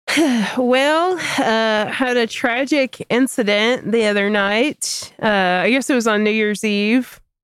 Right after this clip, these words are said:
Um, so I made us these really nice homemade pizzas, lots of fresh vegetables. They were really delicious.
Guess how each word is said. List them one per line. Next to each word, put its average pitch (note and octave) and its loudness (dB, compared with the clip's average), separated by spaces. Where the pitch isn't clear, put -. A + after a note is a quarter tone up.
Um, G3 2
so G#3 2
I F#3+ 0
made G#3 2
us A3+ -2
these G#3+ 0
really G#3+ 2
nice A3 0
homemade A3+ 0
pizzas, B3+ 0
lots F#3+ -2
of F#3+ -4
fresh A3 -4
vegetables. A#3+ 0
They G#3+ 0
were F#3+ -2
really G#3 2
delicious. B3 0